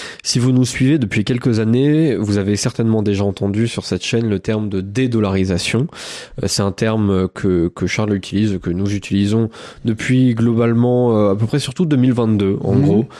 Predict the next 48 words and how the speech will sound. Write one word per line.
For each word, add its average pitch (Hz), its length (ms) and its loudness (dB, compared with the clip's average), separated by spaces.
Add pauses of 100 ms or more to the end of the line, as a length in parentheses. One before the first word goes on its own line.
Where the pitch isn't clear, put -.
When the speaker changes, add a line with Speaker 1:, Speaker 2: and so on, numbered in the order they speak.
(260)
Speaker 1:
euh, 95 140 0
parce 95 240 -6
que 101 340 0
cette, - 360 -4
euh, 90 180 0
cette 101 240 -4
guerre 110 240 0
en 101 120 2
Ukraine 104 400 0
a 92 80 2
été 98 380 0
vraiment 98 840 0
un, - 40 -2
un 107 60 0
tournant, 113 440 0 (440)
euh, 95 160 2
notamment 104 440 0
parce 92 220 -4
que, - 100 -4
bah, 101 180 0
il 92 60 0
y 95 60 2
avait 95 440 0
le 101 320 2
gel 101 360 0
des 98 240 -2
actifs, - 500 -6
euh, 73 400 -4
Speaker 2:
Russes, 135 480 -2
qui 78 60 -10
Speaker 1:
des 87 140 -2
Speaker 2:
était 92 100 2
Speaker 1:
actifs 95 340 -2
Speaker 2:
une - 60 4
Speaker 1:
russes. 180 100 4
Speaker 2:
première 101 260 2
imbécilité. 92 520 -4
Speaker 1:
Voilà. 101 280 2 (540)
Euh, 92 480 0 (300)
premièrement, 107 560 2
et 95 80 0
deuxièmement, 98 240 0
le, 101 1120 2
la 92 160 2
fermeture 120 680 0
du 98 120 -2
système 92 400 -4
swift - 520 -2